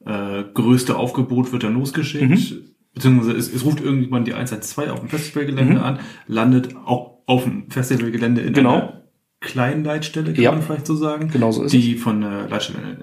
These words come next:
Speaker 1: in, in Elmshorn, also West, äh, abkommandiert wurde.
Speaker 2: Mhm.
Speaker 1: Und die schicken dann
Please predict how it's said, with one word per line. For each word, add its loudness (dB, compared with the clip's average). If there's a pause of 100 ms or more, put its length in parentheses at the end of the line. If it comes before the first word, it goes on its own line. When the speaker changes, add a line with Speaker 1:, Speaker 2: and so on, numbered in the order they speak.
(120)
Speaker 1:
in, -20 (100)
in -4
Elmshorn, -2
also -4
West, -6
äh, -8 (720)
abkommandiert -2
wurde. -6
Speaker 2:
Mhm. 4 (180)
Speaker 1:
Und 4
die 0
schicken 0
dann 2